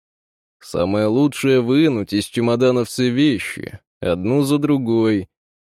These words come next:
и порознь пересмотреть их. Так как мы уже начали это, то и будем продолжать».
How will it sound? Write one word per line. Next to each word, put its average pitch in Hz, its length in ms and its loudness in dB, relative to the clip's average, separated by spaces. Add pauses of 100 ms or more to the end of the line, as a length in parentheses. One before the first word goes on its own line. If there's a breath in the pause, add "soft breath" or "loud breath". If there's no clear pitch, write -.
и 196 160 0
порознь 139 640 0
пересмотреть 127 920 -2
их. - 300 -16 (520)
Так 113 280 0
как 127 220 -2
мы 131 180 0
уже 113 240 0
начали 135 500 0
это, 131 400 2
то 120 220 0
и 139 140 2
будем 117 440 -2
продолжать». 107 920 -4